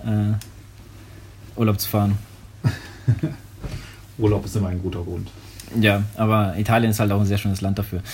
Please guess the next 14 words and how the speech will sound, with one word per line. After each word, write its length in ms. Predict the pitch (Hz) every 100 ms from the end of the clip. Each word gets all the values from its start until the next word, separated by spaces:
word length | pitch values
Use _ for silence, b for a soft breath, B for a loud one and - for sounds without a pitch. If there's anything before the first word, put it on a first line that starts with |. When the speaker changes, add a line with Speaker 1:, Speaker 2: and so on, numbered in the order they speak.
| B -
Speaker 1:
Mich 80 | 107
zieht's 160 | 170
auch 80 | 151
so 60 | 120
ein 80 | 113
bisschen 220 | 123 120
wieder 160 | 110 107
nach 140 | 104
Italien, 520 | 101 107 107 95 95
aber, 380 | 101 101 98 107 101
ähm, 340 | 107 101 98 104 - - - b b b b - - -
weiß 200 | 98 95
noch 60 | 107
nicht, 220 | 98 -